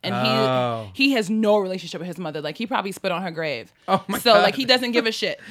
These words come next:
Speaker 1: So he doesn't have a problem cutting people off. He's very cold in that way.
Speaker 2: Oh.
Speaker 1: So
Speaker 2: So
Speaker 1: he,
Speaker 2: did you move out?
Speaker 1: he had to get his shit and go.
Speaker 2: Look at you.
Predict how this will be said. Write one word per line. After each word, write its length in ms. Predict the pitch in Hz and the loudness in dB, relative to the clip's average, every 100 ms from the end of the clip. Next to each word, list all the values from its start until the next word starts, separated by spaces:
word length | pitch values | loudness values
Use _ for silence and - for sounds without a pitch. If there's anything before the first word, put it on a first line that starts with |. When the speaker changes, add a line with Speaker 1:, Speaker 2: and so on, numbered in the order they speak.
| 214 | -8
Speaker 1:
So 140 | - 285 | 2 4
he 100 | 302 | 6
doesn't 240 | 285 339 | 4 4
have 200 | 320 269 | 2 2
a 60 | 254 | 2
problem 360 | 220 220 233 | 2 2 2
cutting 280 | 226 240 214 | -4 -2 -2
people 280 | 208 196 180 | -6 -6 -2
off. 200 | 202 - | -2 -2
He's 180 | 233 185 | -8 -6
very 280 | 180 208 214 | 0 0 0
cold 520 | - 185 185 220 214 | 2 4 4 2 0
in 160 | 220 214 | -2 -2
that 160 | 202 | -2
way. 160 | 202 196 | -2 -2
Speaker 2:
Oh. 400 | - 127 127 123 | 0 -2 -2 0
Speaker 1:
So 400 | 214 190 175 - - | 2 4 2 -2 0
Speaker 2:
So 60 | 233 | 2
Speaker 1:
he, 60 | |
Speaker 2:
did 80 | 220 | 2
you 80 | 180 | 2
move 220 | 180 165 | 2 4
out? 340 | 160 196 277 - _ _ _ - _ 269 | 6 6 4 -2 _ _ _ -20 _ -6
Speaker 1:
he 580 | - 311 359 359 269 294 311 | -2 4 6 6 4 0 0
had 240 | - 240 262 | 0 2 0
to 80 | 247 | -2
get 160 | 294 | -4
his 140 | 320 - | -4 -4
shit 220 | 381 - | -2 -2
and 120 | 349 | -4
go. 480 | 370 453 170 107 170 _ _ - | -4 -2 -2 -4 -10 _ _ -18
Speaker 2:
Look 160 | 196 - | -14 -14
at 180 | - | -10
you. 300 | 226 262 165 | -8 -6 -8